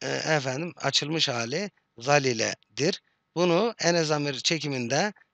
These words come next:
eee, rahatlıkla görebiliriz. Zaliltu deriz çünkü.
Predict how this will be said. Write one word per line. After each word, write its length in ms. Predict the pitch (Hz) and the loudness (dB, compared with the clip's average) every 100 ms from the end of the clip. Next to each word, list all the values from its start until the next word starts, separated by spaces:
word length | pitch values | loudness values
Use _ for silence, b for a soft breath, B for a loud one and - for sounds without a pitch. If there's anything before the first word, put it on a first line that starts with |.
| _ | _
eee, 200 | - 135 | -6 -2
rahatlıkla 540 | 135 151 170 196 165 175 | 2 2 2 -2 -2 -2
görebiliriz. 720 | 160 147 143 135 127 185 - b _ | 2 2 2 0 -2 -2 -4 b _
Zaliltu 680 | 123 131 147 151 123 - 101 - _ _ | -4 2 2 2 -2 -6 -8 -14 _ _
deriz 260 | 113 98 95 | -6 -6 -2
çünkü. 460 | - 92 82 139 | -4 -4 -8 -8